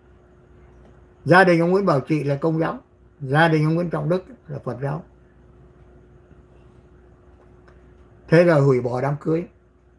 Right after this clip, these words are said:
Tôi đã có thư mời và sắp sửa tới ngày đám cưới thì hủy bỏ. Và quý vị thấy rằng không có ai chiến thắng được tình yêu.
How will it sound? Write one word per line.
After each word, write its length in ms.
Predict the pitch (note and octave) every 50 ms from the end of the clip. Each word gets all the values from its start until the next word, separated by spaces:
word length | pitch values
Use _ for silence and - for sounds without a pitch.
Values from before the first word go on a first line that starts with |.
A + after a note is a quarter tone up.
| _ _ _ _ _ _ _ _ _ _ _ _ _ - - _ - - - - _ - -
Tôi 240 | - F#3+ G#3 A3 A3
đã 140 | G#3+ A3 A3
có 140 | - A#3+ A3+
thư 180 | A3 G#3+ G#3
mời 340 | F#3+ F3 E3+ D#3+ D3 C3 B2 - _ _ _ _ _ _ _ _ _ _ _ _
và 160 | - B2+ C#3 C3+ -
sắp 200 | - B3 B3 B3 -
sửa 200 | - F#3+ D3+ C3+
tới 200 | C3+ F#3 F#3+ G#3
ngày 180 | G3+ F3 D#3 D3
đám 160 | D#3 F3 E3
cưới 340 | D3 - - G2 G3+ G3+ - _ _ _ _ _ _ _ _ _ _ _ - _ _ _ _ _ _ _ _ _ _ _ _ - _ _ - - -
thì 140 | F3 D3+
hủy 220 | C#3+ C#3 C#3 B2+ A#2+
bỏ. 320 | B2+ A#2+ A#2 A#2 C#3 E3 - _ _ _ _ _ _ _ _ _ _ _ _ _ _ _ _ _ _ _ _ _ _ _ _ _ _ _ _ - - _ - _ - - - - - _ -
Và 100 | - C3
quý 180 | C3 - G3 G3
vị 180 | F3+ F3+ D#3+ C#3
thấy 200 | D3+ D3+ F3 F#3
rằng 180 | F3 D3+ C#3 C3+ - _ _ _ _ _ _ _ _ _ _ _ _ _ _ _
không 300 | - - F#3+ F3+ F3+ E3+
có 120 | - F3+ F#3+
ai 540 | F3+ E3 D#3+ D#3+ D#3+ D#3 D3+ D3+ D3+ D#3 D#3 - _ _ _ _ _ _ _
chiến 200 | - E3+ F3 F3+
thắng 200 | D#3 D#3+ D3 F3
được 120 | E3 D3 - -
tình 160 | A#2+ A2+ A#2
yêu. 280 | B2 C3 C3+ C3+ C3